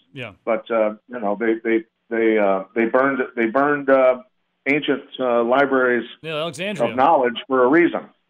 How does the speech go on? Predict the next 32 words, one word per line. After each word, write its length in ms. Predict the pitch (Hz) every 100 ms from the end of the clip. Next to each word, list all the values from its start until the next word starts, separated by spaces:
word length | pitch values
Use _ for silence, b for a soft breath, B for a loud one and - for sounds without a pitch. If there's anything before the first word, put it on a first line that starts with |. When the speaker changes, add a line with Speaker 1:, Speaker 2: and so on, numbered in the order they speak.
| _
Speaker 1:
Yeah. 280 | 139 180 123 - _ _ _ - b b
And 120 | 220
then 100 | 226
you 60 | 233
can 120 | 247
go 140 | 247
look 140 | 247 233
at 80 |
the 60 | 202
Sphinx, 380 | - 254 311 -
for 140 | 220
example. 580 | 190 165 135 180 170 180
Like, 200 | 165 143
you 160 | 208 208
know, 180 | 170
the, 400 | 165 180 175 156 160
the, 360 | 170 156 139 131 -
the, 160 | 165 151 202 202
the 300 | 175 147 131 -
ancient 420 | 190 - 180 156 _
Egyptian 720 | 202 185 185 208 185 160 143 - -
tologists 680 | - 196 214 143 127 139 160
will 120 | 160
say 180 | - 170
it's 100 | 151
four 220 | - 185
thousand 480 | 170 170 165 165 139
five 200 | 170 170
hundred 180 | 165 147
thirteen 460 | 165 160 180 160
B 160 | 131 170
C, 440 | - 226 165 117